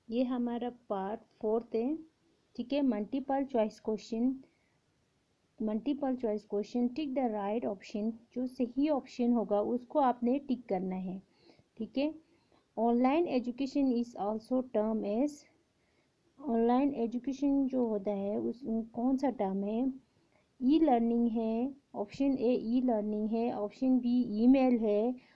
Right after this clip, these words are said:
ऑप्शन सी ई कॉमर्स है, ऑप्शन डी ई टॉड है। कौन सा है? ऑप्शन हमारा सही ऑप्शन है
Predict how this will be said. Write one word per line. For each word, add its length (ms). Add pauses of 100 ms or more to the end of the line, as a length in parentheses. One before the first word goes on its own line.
(200)
ऑप्शन 460
सी 500
ई 40
कॉमर्स 640
है, 160
ऑप्शन 540
डी 340 (460)
ई 140
टॉड 420
है। 160 (1600)
कौन 240
सा 140
है? 420 (500)
ऑप्शन 460
हमारा 440
सही 500
ऑप्शन 420
है 360